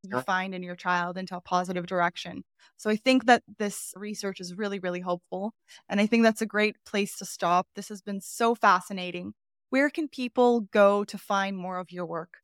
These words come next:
Speaker 2: Well, I'm easy to find. I, I'm not hidden at all. So just Robert Plomin, Google Robert Plomin, and you'll find lots and lots of stuff, including my research portal on, um, King's College London, where,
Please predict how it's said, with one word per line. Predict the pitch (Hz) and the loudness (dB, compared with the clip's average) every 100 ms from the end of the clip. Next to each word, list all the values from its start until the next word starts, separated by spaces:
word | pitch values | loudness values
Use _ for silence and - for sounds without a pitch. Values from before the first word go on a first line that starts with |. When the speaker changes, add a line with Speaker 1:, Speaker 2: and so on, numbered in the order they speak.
| - | -2
Speaker 2:
Well, | 127 | 2
I'm | 135 143 | 6 6
easy | 147 143 131 135 | 6 4 4 2
to | |
find. | 120 - 104 101 110 | 2 4 4 6 4
I, | 117 | 2
I'm | 117 117 | 2 -2
not | 120 | -2
hidden | 113 135 123 | 0 0 2
at | 113 | 2
all. | 110 95 104 | 4 4 4
So | - | 2
just | 113 123 113 _ _ | -2 -4 -6 _ _
Robert | 120 123 127 117 | 2 4 4 0
Plomin, | - 135 135 135 123 - | 2 4 4 0 -2 -4
Google | 131 127 120 | -4 -2 0
Robert | 123 123 120 - | 0 0 -6 -2
Plomin, | 127 120 113 113 110 | 0 2 2 0 -4
and | 107 | -4
you'll | 107 104 104 _ _ _ _ _ | -2 -4 -6 _ _ _ _ _
find | - 120 117 110 - _ _ - | 0 4 4 2 -6 _ _ 4
lots | 127 139 - | 8 8 8
and | 135 | 4
lots | 127 117 - | 6 4 0
of | 117 | -6
stuff, | - - 107 117 - | -6 -2 -2 -2 -6
including | 120 - 127 120 113 | -10 -4 -4 -2 -2
my | 107 104 107 - _ _ _ _ _ _ _ _ | 2 2 2 -4 _ _ _ _ _ _ _ _
research | 120 120 - 113 104 | -2 0 2 0 0
portal | - 120 113 110 107 110 | -4 0 2 2 2 0
on, | 101 98 98 98 | 0 2 2 0
um, | 95 95 95 - _ _ - | -2 -4 -4 -8 _ _ -10
King's | - 117 113 | 0 2 2
College | - 110 110 104 | 0 2 2 0
London, | 104 98 98 107 117 127 - | 0 2 2 0 -2 -6 -10
where, | 98 95 92 | -6 -6 -6